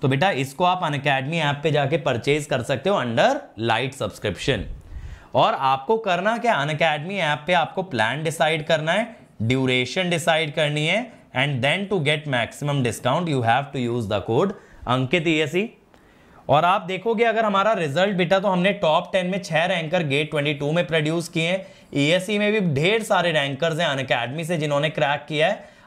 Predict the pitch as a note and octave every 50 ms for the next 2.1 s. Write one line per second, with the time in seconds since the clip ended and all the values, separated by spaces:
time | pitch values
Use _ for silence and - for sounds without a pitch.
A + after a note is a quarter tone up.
0 | _ - B2 C3 C#3 D3+ D3 C3 C3 D#3+ F#3+ F#3 F3 D3 E3+ F3 D#3 D3 D3 D3+
1 | D3+ C#3+ E3+ C#3+ C3 C#3+ C#3 C3 B2+ C3 B2 B2 - C#3 A#2+ G#2+ - D3+ F3 A3+
2 | C4 C4